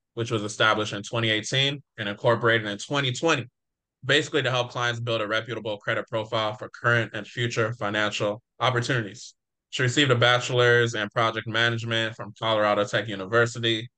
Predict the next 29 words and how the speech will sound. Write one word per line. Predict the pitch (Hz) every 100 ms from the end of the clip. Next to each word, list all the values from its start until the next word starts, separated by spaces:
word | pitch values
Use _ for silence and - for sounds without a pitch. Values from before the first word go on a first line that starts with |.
| _ _ _ -
et |
cetera. | - - 131 135 135 131 135 _ _
Uh, | 110
she | 117
was | 113
born | 120 117
in | 113
El | 107 107
Paso, | 127 110 107 101
Texas, | 143 135 135 131 127
and | 104
raised | 110 110 113
in | 104
Chicago. | 107 - 131 139 139 139 135 _ _ _ -
And, | 113 113 110 110
you | 139
know, | 135
she's | 131 135 120 117 _ 139
done | 131 175
a | 165
number | 165 156
of | 135
things | 151 131 110 123
that | 110
we're | 113
gonna | 120 113 104 120 _ -
get | 135 123
into | 117 120 107
today. | 113 95